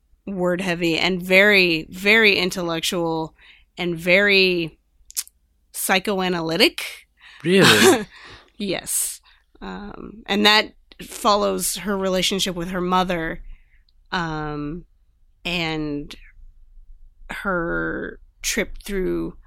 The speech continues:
Speaker 1: ther-, different, seeing different therapists throughout her life.
Speaker 2: Cool. You said, I mean, you told me you, you got to meet her yesterday,
Speaker 1: Yes, I
Speaker 2: right?
Speaker 1: did.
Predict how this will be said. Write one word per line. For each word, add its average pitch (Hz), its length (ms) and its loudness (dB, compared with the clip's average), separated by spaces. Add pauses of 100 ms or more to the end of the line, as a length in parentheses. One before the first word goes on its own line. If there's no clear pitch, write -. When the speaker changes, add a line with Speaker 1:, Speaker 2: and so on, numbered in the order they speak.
(240)
Speaker 1:
ther-, - 320 -2
different, 190 460 -2
seeing - 540 0
different 196 320 0
therapists - 640 -4
throughout 170 320 -4
her 175 140 -4
life. 160 640 -6 (520)
Speaker 2:
Cool. - 200 0
You 151 100 6
said, 139 200 6
I 147 60 4
mean, 139 220 6
you 139 100 2
told 160 160 8
me 147 60 10
you, 139 120 10
you 135 160 2
got 135 160 4
to 120 80 2
meet 135 220 6
her 95 260 -2 (480)
yesterday, 113 340 2
Speaker 1:
Yes, 180 240 0
I 104 40 -2
Speaker 2:
right? 110 160 4
Speaker 1:
did. 98 200 0